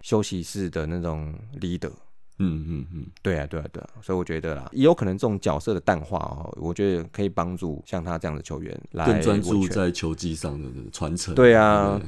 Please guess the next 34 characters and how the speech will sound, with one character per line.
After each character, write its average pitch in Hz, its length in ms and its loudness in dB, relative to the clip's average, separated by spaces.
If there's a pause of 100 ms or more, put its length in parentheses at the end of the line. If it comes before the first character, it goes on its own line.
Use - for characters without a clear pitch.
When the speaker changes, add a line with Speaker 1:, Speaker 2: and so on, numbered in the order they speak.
Speaker 1:
对 - 20 8
啊， 104 100 6
就 117 340 4
你， 113 180 0
Speaker 2:
嗯。 120 180 2
Speaker 1:
你 113 120 2
有 110 140 4
最 110 140 0
后 110 140 2
一 113 80 4
两 92 180 4
年、 85 220 0
两 80 200 0
三 98 200 0
年 82 200 0
就 85 80 -8
烧 87 400 0
光 85 220 0
嘛， 76 240 -2
就 87 140 -4
尽 82 200 -4
量 85 160 -2
烧 78 360 -2
嘛， 78 240 -8
Speaker 2:
嗯。 92 100 -16
Speaker 1:
对 - 140 -10
啊， 64 100 -8
就 78 100 -8
好 73 120 -8
好 80 160 -8
烧 - 180 -10
啊， 73 320 -12 (240)
对 - 120 -14
啊。 - 200 -14